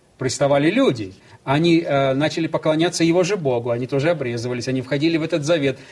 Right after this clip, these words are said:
И, э, его семья росла, э, Авраама, и также происходило с Исааком, Иаковом.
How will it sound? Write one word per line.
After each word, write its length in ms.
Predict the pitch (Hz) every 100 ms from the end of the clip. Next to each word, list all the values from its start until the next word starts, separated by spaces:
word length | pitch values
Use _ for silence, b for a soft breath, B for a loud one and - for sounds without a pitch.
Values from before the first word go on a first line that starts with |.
| B -
И, 280 | 139 156 160
э, 400 | 139 131 127 131
его 320 | 127 143 143
семья 560 | 139 143 139 147 143 135
росла, 580 | 127 - 139 147 160 165
э, 560 | 123 123 123 127 127 117
Авраама, 520 | 117 127 143 143 139
и 180 | 135 113
также 380 | - 123 113 117
происходило 540 | 131 117 - 117 120
с 120 | 113
Исааком, 500 | - 127 139 139 127
Иаковом. 440 | 120 139 147 139